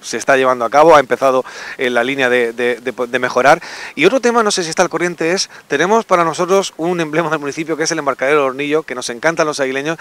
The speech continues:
y a través del propio ayuntamiento y a través de la Asamblea Regional se han presentado ambas,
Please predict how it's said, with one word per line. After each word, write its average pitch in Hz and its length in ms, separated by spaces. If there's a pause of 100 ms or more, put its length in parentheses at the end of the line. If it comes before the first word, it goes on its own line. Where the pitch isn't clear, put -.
(480)
y 165 200
a 143 120
través 165 240
del 208 180
propio 175 400
ayuntamiento 151 720
y 220 80
a 135 40
través 131 180
de 135 80
la 131 80
Asamblea 139 380
Regional 156 360
se 170 100
han 160 60
presentado 180 500 (180)
ambas, 165 500